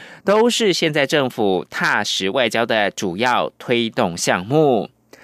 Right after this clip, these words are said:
而韩国瑜在脸书直播开讲的外交政见实质内容，请听记者刘品希的报道。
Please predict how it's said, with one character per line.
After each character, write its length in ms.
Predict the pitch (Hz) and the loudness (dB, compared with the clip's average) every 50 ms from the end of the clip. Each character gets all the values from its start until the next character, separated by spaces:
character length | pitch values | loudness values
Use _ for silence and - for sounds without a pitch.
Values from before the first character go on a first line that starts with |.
| - - - - - - - - - | -20 -20 -20 -20 -20 -20 -20 -8 -2
而 220 | - 156 170 185 | 0 2 2 2
韩 180 | 175 170 185 208 | 2 2 0 2
国 160 | 196 196 185 | 2 4 4
瑜 220 | 175 165 151 151 156 | 4 4 2 2 2
在 220 | 147 180 170 160 | 2 2 0 2
脸 180 | 143 131 113 110 | 0 0 0 0
书 160 | 165 165 165 | 0 0 0
直 160 | - 147 143 | 0 0 0
播 320 | 131 147 151 151 156 151 | 0 2 2 2 2 0
开 220 | - - - 156 151 | -2 -2 -2 -2 0
讲 240 | 143 135 101 101 101 | 0 -2 -2 -2 0
的 280 | 117 113 117 120 110 - - - - | 0 0 0 0 -2 -4 -8 -6 -2
外 300 | - 175 156 143 131 120 | 0 2 2 2 0 0
交 280 | - 156 147 147 147 | 0 0 0 0 0
政 240 | 147 - 170 147 143 | 0 0 -2 -2 -2
见 320 | - - 160 147 127 - - | -2 -2 -2 0 -2 -2 -4
实 240 | - - - 107 110 | -4 -4 -4 -4 -2
质 160 | - 113 120 | -2 -4 -2
内 200 | 147 175 185 156 | -2 -2 -2 -2
容， 440 | 120 - 101 92 98 107 127 143 - _ - | 0 0 2 2 2 2 0 -2 -4 _ -6
请 200 | - - 101 98 | -4 -2 -2 -2
听 200 | - 143 139 139 | -2 -4 -4 -2
记 140 | - 156 123 | -2 -4 -2
者 480 | - 117 98 90 85 80 78 67 - _ _ _ | 0 0 0 2 0 0 -2 -2 -4 _ _ _
刘 180 | - 104 107 123 | 2 2 2 2
品 180 | - - 95 | 2 -2 -4
希 160 | 85 - - 110 | -2 -4 -4 -4
的 80 | 120 | -2
报 200 | 110 113 107 95 | 0 0 0 0
道。 400 | 87 - 92 85 80 76 64 - | 0 -2 -2 -2 -2 -4 -4 -8